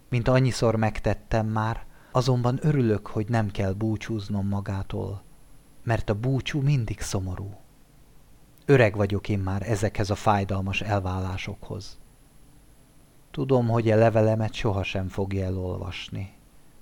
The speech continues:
de le kell írnom azt, amit sohasem mertem a szemébe megmondani.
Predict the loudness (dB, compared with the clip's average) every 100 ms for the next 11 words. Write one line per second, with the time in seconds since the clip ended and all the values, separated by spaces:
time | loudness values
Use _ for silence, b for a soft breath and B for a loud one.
0 | -16 0 4 4 2 0 0 -2 -2 -2
1 | -4 -2 -4 -6 -12 -12 b b b -4
2 | -2 0 0 2 0 -2 -2 -4 -2 -2
3 | -2 -2 -2 -2 -4 -4 -6 -8 -8 -8
4 | -8 -8 -12